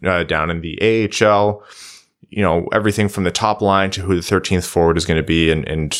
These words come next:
whether they'll carry eight defensemen, all that fun stuff. Predictions, successes, failures, what to expect from Blashill, what to expect from Zadina, what to expect from,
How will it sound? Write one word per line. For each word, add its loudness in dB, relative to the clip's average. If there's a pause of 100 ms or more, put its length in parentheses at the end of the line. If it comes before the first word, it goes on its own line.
whether 2
they'll 2
carry 0
eight -4
defensemen, -6 (180)
all 0
that -2
fun -4
stuff. -6 (460)
Predictions, 2
successes, 0
failures, 4
what 0
to -2
expect -4
from -4
Blashill, 0
what -10
to -8
expect -6
from -14
Zadina, -2
what -10
to -6
expect -6
from, -4